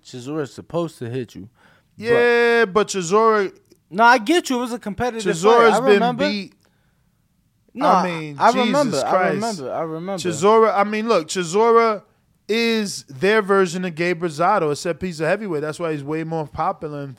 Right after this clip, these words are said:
Speaker 2: and, and, you know, m-, probably richer and shit. Fuckers always on pay-per-view.
Speaker 1: You know, come to, uh,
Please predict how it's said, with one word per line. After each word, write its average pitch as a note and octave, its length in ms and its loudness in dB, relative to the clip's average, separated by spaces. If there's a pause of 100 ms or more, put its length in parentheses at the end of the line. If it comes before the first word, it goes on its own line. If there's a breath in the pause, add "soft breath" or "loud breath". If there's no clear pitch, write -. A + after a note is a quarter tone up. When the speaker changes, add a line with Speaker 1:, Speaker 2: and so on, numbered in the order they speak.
Speaker 2:
and, C3+ 280 -16
and, C3+ 360 -18
you D#3+ 80 -16
know, C3+ 260 -18 (180)
m-, A#2+ 120 -20 (220)
probably D3+ 380 -8
richer C3+ 380 -12
and A#2+ 180 -16
shit. A2 380 -18
Fuckers C#3+ 360 -14
always D3 240 -8
on C3+ 160 -10
pay-per-view. B2 600 -16
Speaker 1:
You F3+ 120 -8
know, G#3 200 -2
come A#3 260 -6
to, G#3 160 -6
uh, B2+ 420 -4